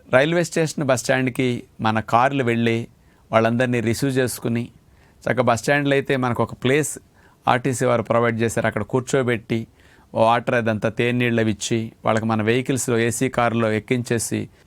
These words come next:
లగేజ్ బాయ్స్ ఉంటారు, వాళ్ళే కార్లు ఎక్కించేసి తీసుకొస్తారు. జాయినింగ్ ప్రాసెస్ అంతా ఇట్లా జరిగింది. ఆశ్రమంలోకి వచ్చిన తర్వాత రిసెప్షన్లో వాళ్ళకంతా కూడా బుకింగ్ ప్రాసెస్ చేసుకున్న వారందరికీ కూడా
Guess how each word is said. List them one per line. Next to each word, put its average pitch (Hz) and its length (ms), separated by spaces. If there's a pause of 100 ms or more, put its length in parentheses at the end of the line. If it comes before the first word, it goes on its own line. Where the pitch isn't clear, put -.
లగేజ్ 127 320
బాయ్స్ 131 340
ఉంటారు, 120 260
వాళ్ళే 120 520 (300)
కార్లు 117 320
ఎక్కించేసి 113 480
తీసుకొస్తారు. 104 760 (360)
జాయినింగ్ 110 440
ప్రాసెస్ 107 420
అంతా 107 120
ఇట్లా 101 200
జరిగింది. 98 500 (320)
ఆశ్రమంలోకి 139 560
వచ్చిన 123 240
తర్వాత 117 420 (400)
రిసెప్షన్లో 131 720
వాళ్ళకంతా 113 680
కూడా 113 360 (360)
బుకింగ్ 147 400
ప్రాసెస్ - 800
చేసుకున్న 113 360
వారందరికీ 107 580
కూడా 101 340